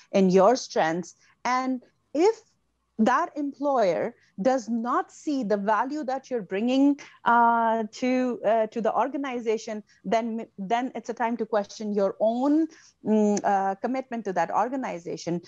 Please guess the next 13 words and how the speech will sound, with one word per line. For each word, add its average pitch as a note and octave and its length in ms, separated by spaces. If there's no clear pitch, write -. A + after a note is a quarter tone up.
Maybe A3+ 580
you G3 220
need A3 220
to G#3 100
reflect G3+ 460
on G3 320
what B3+ 280
organization B3+ 880
would G#3 320
be G#3 160
more, A3+ 800
um, G#3 480
feasible B3 800